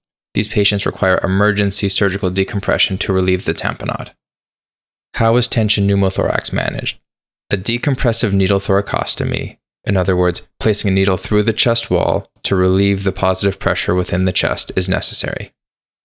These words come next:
How is neurogenic shock managed? Patients in neurogenic shock have lost most or all of their hemodynamic regulatory mechanisms.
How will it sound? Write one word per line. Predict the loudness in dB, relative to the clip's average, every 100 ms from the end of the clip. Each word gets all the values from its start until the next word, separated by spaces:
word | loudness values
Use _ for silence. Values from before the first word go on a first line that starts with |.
| _ _ _ _ _ _ -4
How | 0 2
is | 2
neurogenic | 2 2 2 0 0
shock | 0 0 -2
managed? | -2 -2 -2 -4 -6 -6 _ _ _ _ _
Patients | 0 0 2 2
in | 2 2
neurogenic | 2 2 2 0
shock | 0 0 0 0
have | -2
lost | 0 0 0
most | 0 0 0 0
or | 0
all | 2 2 2 2
of | 0 0
their | 0
hemodynamic | 0 0 2 2 0 2 0 0
regulatory | 0 0 0 0 -2 -2
mechanisms. | 0 -2 -4 -4 -4 -6 -8 -10